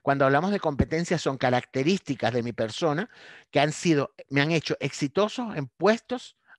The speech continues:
anteriores o en la propia empresa en la que estoy trabajando. Y por último, atender a los requisitos del mercado laboral.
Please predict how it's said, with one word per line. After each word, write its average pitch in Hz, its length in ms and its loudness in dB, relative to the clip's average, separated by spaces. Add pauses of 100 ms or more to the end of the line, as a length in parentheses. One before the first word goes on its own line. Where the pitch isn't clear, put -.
anteriores 127 720 0 (120)
o 214 120 4
en 294 80 2
la 254 100 4
propia 147 240 -2
empresa 185 320 0
en 254 60 2
la 190 80 4
que 135 80 -4
estoy 127 160 -10
trabajando. 110 520 -4 (680)
Y 147 120 -2
por 147 200 4
último, 233 480 0 (760)
atender 123 640 0
a 131 80 -2
los 110 100 -4
requisitos 190 640 -8
del 127 220 -4
mercado 98 420 -2
laboral. 101 480 -4